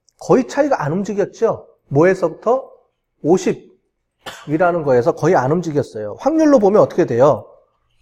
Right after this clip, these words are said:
영점구팔구팔. 즉 뭐예요? 우리가 구한 평균이 요거예요. 사십구 점 구팔이라는 평균은, 이게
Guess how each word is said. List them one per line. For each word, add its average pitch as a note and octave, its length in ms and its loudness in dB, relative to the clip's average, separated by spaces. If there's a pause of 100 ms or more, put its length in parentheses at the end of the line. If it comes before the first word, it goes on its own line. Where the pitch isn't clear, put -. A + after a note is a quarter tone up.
(1400)
영점구팔구팔. G3 1400 2
즉 G3+ 160 -4
뭐예요? D#3+ 560 2 (240)
우리가 A#3 440 4
구한 D#3+ 400 6
평균이 A3 560 2
요거예요. B2+ 480 2 (240)
사십구 C4 640 0
점 G#3+ 240 4
구팔이라는 F3+ 880 -4
평균은, G3 680 -4 (680)
이게 C#3+ 260 -2